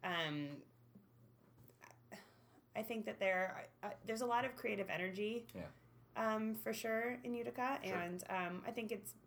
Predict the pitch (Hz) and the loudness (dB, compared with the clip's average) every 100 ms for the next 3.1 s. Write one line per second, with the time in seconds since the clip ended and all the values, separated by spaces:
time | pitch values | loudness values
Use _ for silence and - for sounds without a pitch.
0 | - - 202 196 208 196 196 - 190 170 | -10 -2 0 0 0 -2 -2 -2 2 4
1 | 175 180 156 160 160 151 147 143 381 359 | 4 4 0 0 -6 -6 -4 -2 0 2
2 | 262 226 196 190 - 180 165 160 151 151 | 2 2 2 0 0 2 2 2 0 -2
3 | - | -12